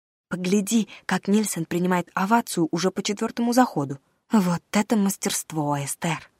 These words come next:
После того, как я встретила Себастьяна,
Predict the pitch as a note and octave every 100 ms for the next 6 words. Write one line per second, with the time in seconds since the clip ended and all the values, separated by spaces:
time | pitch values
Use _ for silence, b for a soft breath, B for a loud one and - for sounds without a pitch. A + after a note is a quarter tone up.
0 | _ _ _ _ _ _ _ _ _ -
1 | F3+ F#3+ G#3+ A#3+ C4 A3+ F#3 - - G3+
2 | G3 F#3+ F3+ F3+ G#3 A#3+ - D#3 C#3 C#3